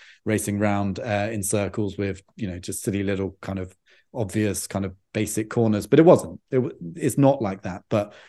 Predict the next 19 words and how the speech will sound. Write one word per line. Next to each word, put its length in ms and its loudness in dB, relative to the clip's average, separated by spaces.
I 80 -4
still 200 6
feel 180 6
like 240 4
there's, 340 -2
um, 580 0
you 120 0
know, 120 -4
th-, 180 -6
there's 140 -4
little 140 4
bits 220 -6
of 60 -4
improvement 480 -6
to 80 -12
be 100 -8
made. 260 -6
So, 220 -6
um, 580 0